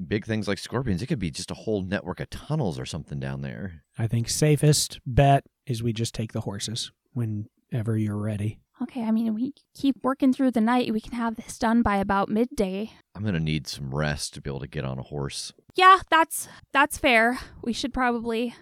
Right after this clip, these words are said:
Speaker 3: get a little bit of sleep so we can actually focus on the work instead of the pain in our legs.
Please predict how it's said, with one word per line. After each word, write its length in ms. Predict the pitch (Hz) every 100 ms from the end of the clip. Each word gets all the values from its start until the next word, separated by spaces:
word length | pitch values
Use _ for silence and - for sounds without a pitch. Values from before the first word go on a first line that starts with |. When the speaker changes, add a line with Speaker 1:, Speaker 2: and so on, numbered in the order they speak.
| _ -
Speaker 3:
get 260 | 226 - -
a 80 | 240
little 180 | 233 220
bit 140 | 220
of 100 | 214
sleep 340 | - 226 214 - _ -
so 140 | 247
we 80 | 220
can 140 | 220
actually 400 | 208 - - 208
focus 400 | - 208 196 214
on 160 | 214 202
the 80 | 202
work 320 | 196 196 -
instead 320 | 220 - 202
of 220 | 185 - - -
the 480 | 208 202 202 202 -
pain 360 | - 208 214 220
in 160 | 240
our 800 | 254 269 277 285 302 302 311 311 311
legs. 480 | 339 392 208 -